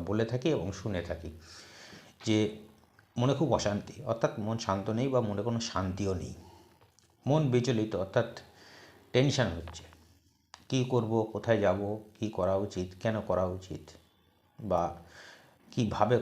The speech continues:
করা উচিত, ঠিক করে উঠতে পারছি না। আচ্ছা, নেক্সট ধাপ হচ্ছে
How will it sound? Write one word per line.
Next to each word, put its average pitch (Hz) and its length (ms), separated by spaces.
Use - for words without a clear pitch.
করা 107 160
উচিত, 82 220
ঠিক 131 220
করে 123 180
উঠতে 104 200
পারছি 80 360
না। - 60
আচ্ছা, - 240
নেক্সট 127 340
ধাপ 113 220
হচ্ছে 110 300